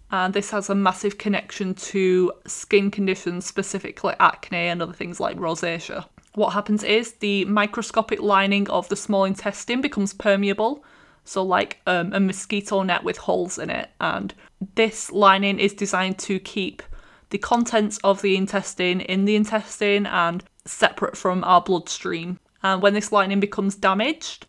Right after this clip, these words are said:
it can cause tiny microscopic holes that allow bacterial fragments and undigested food particles from our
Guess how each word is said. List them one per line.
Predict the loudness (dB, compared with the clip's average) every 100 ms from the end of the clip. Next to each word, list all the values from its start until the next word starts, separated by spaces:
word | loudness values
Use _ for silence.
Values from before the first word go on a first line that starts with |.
| _
it | -2 -2
can | -6 -6
cause | 0 2 2 0
tiny | 0 4 4 4
microscopic | 0 -2 -4 -2 -2 -4 -6
holes | 0 2 2 0 -2
that | 0
allow | 2 4 4 2 0 -20 -20 _
bacterial | -4 -4 -2 -2 0 2 0
fragments | 2 4 4 2 0 0 -4 -8 -6
and | -4 -2 -2
undigested | 2 2 2 0 -4 -6 -8
food | -2 0 0
particles | 0 -2 -4 -6 -6 -4
from | 0 2 4
our | 2